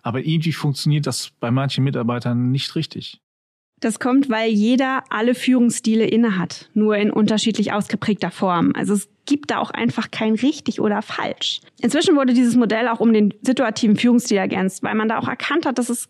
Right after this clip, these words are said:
Speaker 2: kein Schwarz-Weiß nur gibt. Also sie reagieren in Situationen unterschiedlich auf verschiedene Situationen und auf verschiedene Mitarbeiter mit einem jeweils anderen Stil. Dann ist es ganz einfach. Einige Mitarbeiter,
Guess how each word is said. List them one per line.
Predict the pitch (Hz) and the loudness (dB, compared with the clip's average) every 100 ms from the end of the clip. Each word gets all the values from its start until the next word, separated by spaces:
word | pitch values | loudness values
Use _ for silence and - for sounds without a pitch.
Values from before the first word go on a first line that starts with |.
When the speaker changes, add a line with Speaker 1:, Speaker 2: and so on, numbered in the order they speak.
| - | -12
Speaker 2:
kein | - 262 277 285 | -6 0 2 2
Schwarz-Weiß | - 262 262 240 269 311 240 | 0 -4 -2 -2 0 0 2
nur | 214 | 0
gibt. | - 190 - - | 2 -2 -2 -6
Also | 214 220 240 | -4 0 0
sie | 226 233 | 2 2
reagieren | 240 233 233 285 320 453 - - - - - | 2 4 4 4 4 2 -4 -20 -20 -14 0
in | 240 | 2
Situationen | 247 240 226 277 262 | 2 0 0 2 2
unterschiedlich | 247 311 320 302 277 269 294 311 - | 4 4 2 0 0 0 2 2 -2
auf | - 233 | -4 -4
verschiedene | - 247 285 277 | -2 2 4 6
Situationen | 247 254 240 233 - 262 226 254 | 4 2 0 -2 0 2 4 4
und | 285 240 - | 4 0 0
auf | 226 - | -4 -2
verschiedene | 247 - 262 262 | -2 2 4 4
Mitarbeiter | 277 233 208 202 247 233 262 - - - _ _ | 4 2 0 0 0 0 -2 -8 -20 -20 _ _
mit | - - - | 0 0 0
einem | 240 240 | 2 4
jeweils | 247 247 - | 4 2 0
anderen | 226 240 220 | 0 2 2
Stil. | 202 - 269 - - - _ _ _ _ - | 2 4 4 4 -2 -8 _ _ _ _ 0
Dann | 226 | 2
ist | 254 | 2
es | 294 | 2
ganz | 311 - | 0 0
einfach. | 311 294 208 | 0 -2 -2
Einige | - 254 262 | 0 4 6
Mitarbeiter, | 277 302 285 254 254 302 320 | 4 4 0 0 -2 0 -2